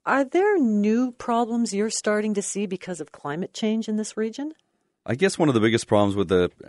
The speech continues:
Speaker 2: I would consider it climate change. So I, I, I imagine everyone has noticed this in the last few years is, is, uh, we're getting massive torrential rains, and it, it, it will happen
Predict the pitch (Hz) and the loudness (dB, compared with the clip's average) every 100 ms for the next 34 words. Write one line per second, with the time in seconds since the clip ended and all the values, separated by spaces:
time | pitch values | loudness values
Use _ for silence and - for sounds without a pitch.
0 | 69 - 80 85 85 - 82 - 85 87 | -14 -4 0 0 -2 -8 -6 -2 2 0
1 | - - 87 87 - 87 80 87 87 78 | 0 -2 0 0 -2 -4 -4 0 2 4
2 | 90 - 87 87 101 101 92 95 95 92 | 2 2 0 0 0 0 0 0 0 0
3 | 82 92 82 90 90 92 - 87 - 85 | -2 -2 -2 2 2 2 -2 -6 -6 -6
4 | 78 82 - 92 82 85 92 92 82 76 | -4 -4 -4 -6 -6 -2 0 0 -4 -8
5 | - _ _ _ _ _ - 82 78 73 | -12 _ _ _ _ _ -4 -2 -2 -4
6 | - 76 73 - _ _ _ _ 90 107 | -2 0 -2 -6 _ _ _ _ 0 4
7 | 101 85 95 90 87 80 - _ _ _ | 4 4 2 4 2 -2 -10 _ _ _
8 | _ _ 80 85 95 101 90 87 - 87 | _ _ -4 0 4 4 2 -2 -4 -2
9 | 82 76 78 78 76 73 - 82 80 65 | -2 -2 -4 -4 -4 -4 -4 -2 -2 0
10 | 90 65 87 87 85 98 92 90 | -2 -2 -2 0 2 2 2 -2